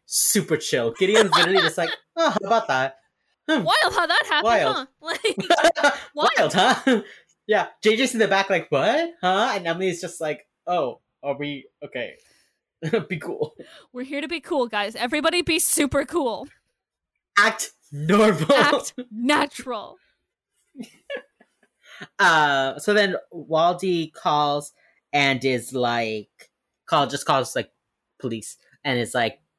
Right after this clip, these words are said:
Speaker 1: "Blackmail, early thirties, Derek Morgan, whatever."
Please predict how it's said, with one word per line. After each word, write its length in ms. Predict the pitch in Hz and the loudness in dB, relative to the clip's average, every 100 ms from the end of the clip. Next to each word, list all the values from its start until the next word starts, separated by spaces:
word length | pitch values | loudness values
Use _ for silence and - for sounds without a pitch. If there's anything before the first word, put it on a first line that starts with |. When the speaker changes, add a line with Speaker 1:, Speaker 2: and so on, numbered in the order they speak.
| _ | _
Speaker 1:
"Blackmail, 1120 | 151 151 - 147 147 143 143 139 139 135 139 _ _ _ _ _ - | -2 -2 -2 -4 0 0 0 0 0 -2 -6 _ _ _ _ _ -8
early 220 | 151 156 | -6 -6
thirties, 960 | 147 139 135 131 131 131 135 131 - _ _ _ _ _ _ _ _ _ | -4 -4 -4 -6 -6 -6 -8 -10 -16 _ _ _ _ _ _ _ _ _
Derek 200 | 151 156 | -2 -2
Morgan, 460 | 156 135 127 135 123 | 0 -2 0 -2 -2
whatever." 300 | 117 107 110 | -4 -6 -10